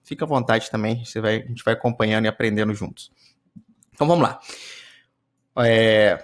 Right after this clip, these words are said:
primeira coisa que eu quero fazer é criar esses bancos de dados aqui, principalmente de pessoas, empresas, projetos e ações. Então, pra gente começar a fazer isso,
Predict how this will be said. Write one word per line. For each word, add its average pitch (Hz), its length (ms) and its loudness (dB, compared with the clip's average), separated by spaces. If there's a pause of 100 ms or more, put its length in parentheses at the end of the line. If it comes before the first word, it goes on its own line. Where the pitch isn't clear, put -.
(120)
primeira 233 320 4
coisa 165 380 4
que - 60 -4
eu 151 60 -2
quero 135 160 -2
fazer 139 260 -2
é - 20 -8
criar 156 380 -2
esses 175 440 -4
bancos 160 560 -2
de 135 120 -6
dados 120 500 -2
aqui, - 400 -10
principalmente 175 580 -4
de 92 140 -8
pessoas, 190 520 -4
empresas, 139 520 -4
projetos 117 800 -6
e 139 260 -10
ações. - 840 -6 (180)
Então, 175 240 -2 (720)
pra 135 140 0
gente 170 260 -4
começar 151 360 -2
a 117 40 -2
fazer 139 240 -2
isso, - 360 -4